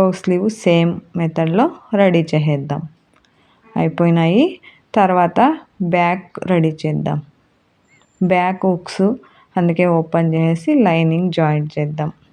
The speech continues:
మెయిన్ పీస్‌కి. దీనికిను చేతి పనితో ఏమీ అవసరం లేకుండా ఫినిష్ చేసేద్దాం తిప్పేసుకొని.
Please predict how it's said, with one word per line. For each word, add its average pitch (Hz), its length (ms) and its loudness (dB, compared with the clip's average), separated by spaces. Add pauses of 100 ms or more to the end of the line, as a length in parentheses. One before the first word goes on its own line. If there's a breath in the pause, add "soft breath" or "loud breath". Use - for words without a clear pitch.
(180)
మెయిన్ 160 340 0
పీస్‌కి. - 460 -10 (2000 soft breath)
దీనికిను 190 720 2
చేతి 175 380 0
పనితో 165 420 -2
ఏమీ 160 220 0
అవసరం 160 480 0
లేకుండా 165 460 0 (1120)
ఫినిష్ 175 360 0
చేసేద్దాం 151 600 0
తిప్పేసుకొని. 165 840 -2